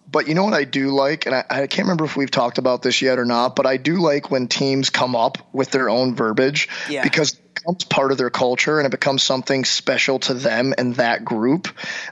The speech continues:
Speaker 1: Um, and it just makes sense. And also, if you're on the ice, if you're out there yelling, "Dump it, dump it, dump it," everyone knows you're gonna dump it. But if you yell, you know, whatever your team's verbiage is for dump it, maybe the other team doesn't know that you're going to,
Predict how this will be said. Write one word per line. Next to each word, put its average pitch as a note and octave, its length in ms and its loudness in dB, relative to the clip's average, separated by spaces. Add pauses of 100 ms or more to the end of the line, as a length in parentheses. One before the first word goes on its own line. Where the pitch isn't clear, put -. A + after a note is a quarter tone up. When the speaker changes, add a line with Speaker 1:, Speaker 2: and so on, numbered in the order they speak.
(100)
Speaker 1:
Um, A#2+ 720 0
and C#3 140 0
it C#3 40 0
just C#3+ 200 -2
makes C#3 220 0
sense. F3 220 0
And C#3 80 2
also, E3 280 0
if - 140 -4
you're C#3+ 80 2
on C3+ 100 2
the C3 140 0
ice, C3+ 400 0 (400)
if C#3+ 160 0
you're F3 160 4
out D3+ 160 0
there C#3 160 -2
yelling, C3 380 0
"Dump D#3 260 0
it, C#3+ 80 -4
dump C#3 240 -2
it, - 80 -8
dump F3+ 260 2
it," C#3 260 -2
everyone C#3+ 360 0
knows C3 180 0
you're C3 80 -6
gonna A2 140 -2
dump C3 320 0
it. G#2+ 180 -8 (460)
But D3 120 0
if C3 140 0
you F#3 180 2
yell, C#3 640 2
you C3 160 0
know, A2+ 360 -2 (100)
whatever C3+ 680 0
your C3+ 400 2
team's C3 480 0
verbiage B2+ 480 2
is B2+ 200 2
for A2+ 280 0
dump D3 320 0
it, B2 180 -2
maybe E3+ 220 0
the E3+ 60 2
other D#3+ 120 0
team D#3+ 220 0
doesn't C3+ 400 0 (120)
know C#3 260 2
that B2+ 120 0
you're B2+ 160 0
going C3+ 360 2
to, A2 180 -6